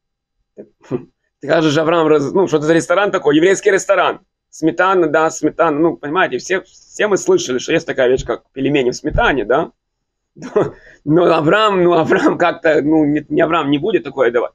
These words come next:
Так есть очень интересное объяснение. Если вы внимательно посмотрите, Авраам сначала дал вот это масло, то есть молочное,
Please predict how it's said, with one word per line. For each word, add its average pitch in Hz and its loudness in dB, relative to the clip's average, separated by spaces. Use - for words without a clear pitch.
Так - -20
есть 175 0
очень 165 -2
интересное - -2
объяснение. 135 -6
Если - -10
вы 143 -6
внимательно 143 -4
посмотрите, 127 -8
Авраам 123 -8
сначала 131 -2
дал 120 0
вот - -20
это 127 -6
масло, 135 -4
то 135 -18
есть - -20
молочное, 139 -2